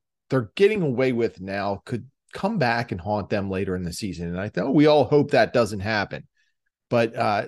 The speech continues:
the apathy that we see sometimes toward the attack, the lack of movement, the lack of precision and accuracy in passing in the final third, those are all things that need to improve for this team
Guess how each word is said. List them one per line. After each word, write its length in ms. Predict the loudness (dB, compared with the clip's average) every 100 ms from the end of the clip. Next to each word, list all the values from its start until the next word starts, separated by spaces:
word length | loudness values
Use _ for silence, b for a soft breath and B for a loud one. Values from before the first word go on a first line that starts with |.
| -8
the 260 | -8 -4 0
apathy 560 | 0 -2 -4 0 2
that 140 | 2 2
we 160 | -2
see 260 | -4 -2 -2
sometimes 580 | -2 -4 -2 -4 -4 -4
toward 240 | -2 -2
the 140 | -4
attack, 540 | -6 0 2 2 0 -4 b _
the 100 | -6
lack 320 | 0 0 0
of 100 | -6
movement, 600 | -6 -2 0 0 -4 -4
the 80 | -4
lack 300 | -2 0 0
of 100 | -2
precision 480 | -4 0 0 0 -2
and 140 | -6
accuracy 580 | -4 -2 -2 -6 -6 -8
in 140 | -8
passing 400 | -2 0 0 0
in 100 | -4
the 80 | -4
final 300 | -2 -2 -2
third, 340 | -2 0 0 b b b b
those 200 | 4 4
are 100 | 6
all 100 | 4
things 280 | 4 2 4
that 140 | 2
need 300 | 0 -4 -4
to 100 | -4
improve 380 | -8 -4 -2 -2
for 100 | -2
this 220 | -4 -4
team 380 | -6 -8 -8 -10